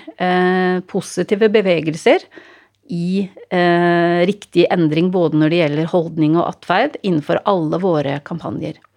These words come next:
Men når det er sagt, så er det også viktig å understreke at det er vanskelig å måle effekt av kampanjer,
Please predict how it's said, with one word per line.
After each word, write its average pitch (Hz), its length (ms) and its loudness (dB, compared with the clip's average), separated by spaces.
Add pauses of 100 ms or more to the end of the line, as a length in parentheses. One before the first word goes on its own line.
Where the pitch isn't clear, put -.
(920)
Men 226 320 2
når 214 180 0
det 202 100 4
er 180 80 2
sagt, 254 300 -2
så 214 1040 2 (260)
er 196 80 0
det 202 80 2
også 220 180 0
viktig 214 360 -4
å 180 100 2
understreke 156 440 -2
at 170 120 -8
det 180 100 -2
er 165 300 0
vanskelig 180 640 -2
å 202 120 -4
måle 151 640 0
effekt - 460 -12
av 156 220 -2
kampanjer, 165 540 0